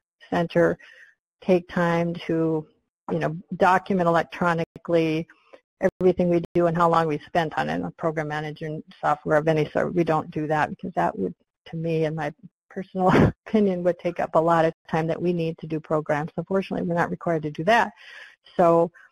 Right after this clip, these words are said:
our F T E is, is typically based on historical and based on, based on our estimate of overarching, um,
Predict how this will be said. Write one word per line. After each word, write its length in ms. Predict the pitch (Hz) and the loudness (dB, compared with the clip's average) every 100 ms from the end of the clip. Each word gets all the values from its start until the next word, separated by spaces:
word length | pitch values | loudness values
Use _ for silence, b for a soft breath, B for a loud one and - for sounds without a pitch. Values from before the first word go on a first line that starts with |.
| b b _ | b b _
our 200 | 180 175 - | 2 4 2
F 160 | 175 - | -2 -4
T 420 | 185 175 - 180 | -2 0 0 2
E 40 | |
is, 180 | 170 170 - - | 2 2 -2 -6
is 140 | 190 170 - | -4 -4 -4
typically 540 | 196 196 185 175 170 | -4 0 2 2 2
based 400 | 175 180 180 - | 0 0 0 0
on 360 | 165 170 170 170 _ _ - | -2 -2 -4 -8 _ _ -8
historical 720 | 196 - 180 175 170 170 170 | -4 2 4 4 4 4 4
and 180 | 165 165 | 0 -2
based 260 | 180 - | -4 -2
on, 240 | 175 175 180 - | -2 -2 -8 -8
based 300 | 196 180 180 | -2 -2 -2
on 280 | 175 175 180 B B B B _ | -6 -6 -6 B B B B _
our 280 | 190 190 180 | 4 6 6
estimate 520 | 190 - 185 170 165 | 2 -2 -4 -2 -2
of 180 | 165 165 | -2 -2
overarching, 1040 | 202 185 175 170 165 165 - 170 156 160 156 _ _ | 0 2 2 2 2 0 -4 -8 -6 -8 -10 _ _
um, 240 | - 160 | -10 -6